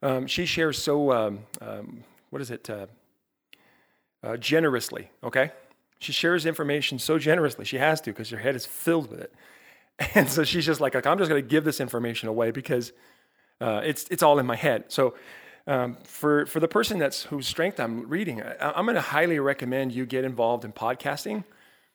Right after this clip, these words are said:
or some sort of, um,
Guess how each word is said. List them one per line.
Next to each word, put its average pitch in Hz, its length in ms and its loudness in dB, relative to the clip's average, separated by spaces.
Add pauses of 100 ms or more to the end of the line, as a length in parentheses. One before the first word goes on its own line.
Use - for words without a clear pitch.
(220)
or 120 800 0 (100)
some 180 640 2
sort 160 420 4
of, 131 300 4
um, 113 320 0